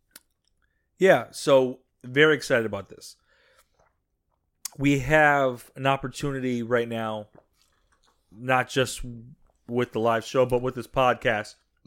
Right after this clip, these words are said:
to promote these areas that we actually, we grew up in, and, and, and having, doing our first show in Western Mass is the fucking only way we're supposed to do it.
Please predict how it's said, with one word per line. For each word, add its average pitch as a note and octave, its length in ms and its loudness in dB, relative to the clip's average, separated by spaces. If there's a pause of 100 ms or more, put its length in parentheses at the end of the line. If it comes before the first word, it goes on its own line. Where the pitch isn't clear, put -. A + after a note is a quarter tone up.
(1120)
to - 80 -18
promote D3+ 480 -4
these C3 180 -4
areas C3 520 2
that A#2 360 0 (800)
we A#3 360 4
actually, B2+ 720 -2 (340)
we B2+ 140 -4
grew C3 220 6
up - 120 0
in, A2 160 -2
and, G#2+ 240 -12
and, A2 240 -8
and A2 200 -8
having, C#3+ 640 -2
doing D3 240 0
our C#3+ 100 2
first D3 320 -2
show B2+ 320 2
in A#2+ 300 -10
Western A#2+ 400 -4
Mass A#2 340 -4 (1000)
is C#3+ 160 -4
the D3 100 -4
fucking F#3 380 -2
only F#3 320 -4
way F3 160 -2
we're E3 100 -4
supposed D#3+ 240 -8
to D3 60 -10
do G#3+ 180 -6
it. - 160 -10